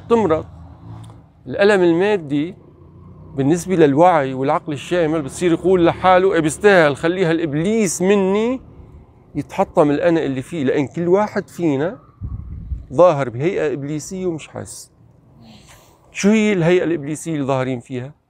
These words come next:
هي الشخصية المادية. إبليس يعني المادي. منين هي الخلقة إجت؟ كمادي من شاكرا القاعدي.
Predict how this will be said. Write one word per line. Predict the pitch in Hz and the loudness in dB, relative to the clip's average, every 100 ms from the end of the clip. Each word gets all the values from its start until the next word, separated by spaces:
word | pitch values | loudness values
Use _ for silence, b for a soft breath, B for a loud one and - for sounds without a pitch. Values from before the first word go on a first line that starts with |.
| _ | _
هي | 185 | -16
الشخصية | 156 147 123 170 | -12 -12 -10 -8
المادية. | 175 190 180 185 - _ _ _ _ _ _ - | -4 -4 -6 -12 -16 _ _ _ _ _ _ -8
إبليس | 170 165 - | -4 -4 0
يعني | 180 190 | 0 0
المادي. | 202 165 - _ _ _ _ _ _ 135 | -2 -2 -6 _ _ _ _ _ _ -2
منين | 170 185 | 0 2
هي | 180 | 0
الخلقة | 147 160 - 151 | -2 -6 -4 -4
إجت؟ | 143 147 _ _ _ _ _ _ _ _ _ | -4 -8 _ _ _ _ _ _ _ _ _
كمادي | 135 131 127 107 135 - _ _ _ _ - | 4 4 2 0 -10 -16 _ _ _ _ -16
من | 117 | -14
شاكرا | - 143 151 147 | -6 -6 -6 -8
القاعدي. | 151 143 151 120 104 - | -10 -10 -12 -10 -12 -16